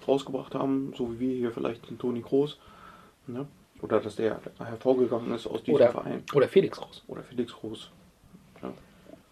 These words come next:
Speaker 1: Beachtlich. Das ist schön.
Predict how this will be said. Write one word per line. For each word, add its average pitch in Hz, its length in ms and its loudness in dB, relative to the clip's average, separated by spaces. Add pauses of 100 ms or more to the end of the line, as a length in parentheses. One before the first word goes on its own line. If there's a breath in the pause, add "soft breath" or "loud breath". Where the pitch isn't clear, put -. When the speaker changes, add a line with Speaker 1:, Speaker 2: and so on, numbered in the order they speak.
(1000 soft breath)
Speaker 1:
Beachtlich. - 480 -2 (340)
Das - 100 -16
ist - 240 -18
schön. - 280 0